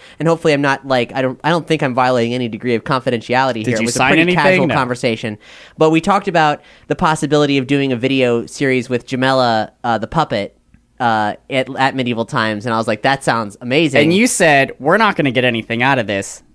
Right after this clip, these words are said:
Speaker 2: No.
Speaker 1: Well, I, well, I said, you know, like, look.
Speaker 2: Any publicity
Speaker 1: Hold
Speaker 2: is good publicity, even if you
Speaker 1: It's
Speaker 2: don't get money.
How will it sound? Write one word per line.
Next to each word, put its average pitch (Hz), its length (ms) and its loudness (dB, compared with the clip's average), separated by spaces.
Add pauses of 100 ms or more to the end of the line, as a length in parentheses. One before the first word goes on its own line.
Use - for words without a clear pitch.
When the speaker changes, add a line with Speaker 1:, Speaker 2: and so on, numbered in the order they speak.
(120)
Speaker 2:
No. 110 440 0
Speaker 1:
Well, 170 120 4
I, 190 180 2 (160)
well, 277 240 4
I - 220 4
said, 247 320 2
you 226 140 2
know, 175 180 -4
like, 202 200 0 (140)
look. 202 320 0 (400)
Speaker 2:
Any 277 260 6
publicity 220 760 4
Speaker 1:
Hold 117 140 -8
Speaker 2:
is 139 140 -2
good 175 240 2
publicity, 113 720 -6
even 170 200 -4
if - 20 2
you - 60 6
Speaker 1:
It's - 20 2
Speaker 2:
don't 156 100 2
get 131 140 2
money. 127 380 -2